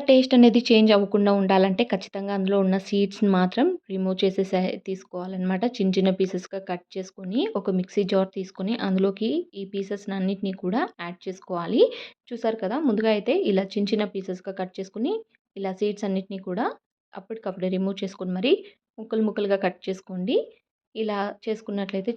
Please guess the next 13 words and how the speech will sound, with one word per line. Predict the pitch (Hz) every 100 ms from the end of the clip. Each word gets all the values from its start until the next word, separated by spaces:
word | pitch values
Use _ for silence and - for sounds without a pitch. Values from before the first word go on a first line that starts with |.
| 226
చాలా | 185 190 202
ఈజీ | 185 185 202 -
ప్రాసెస్ | 180 180 185 185
అండి. | 185 226 427 - _ _ _
ముందుగానే | 208 214 220 226 220 214
మనము | 202 196 285 440
సీడ్స్ | 247 226 220 202
తీసినట్లయితే | 196 - 190 196 196 285 370 -
ఈజీ, | 185 185 226 440 453 - _ _ 226
కట్ | 208 -
చేసుకున్నాక | 233 - 220 214 214 220
తీయాలంటే | 208 214 208 202 202
ఒక్కొక్క | 202 202 196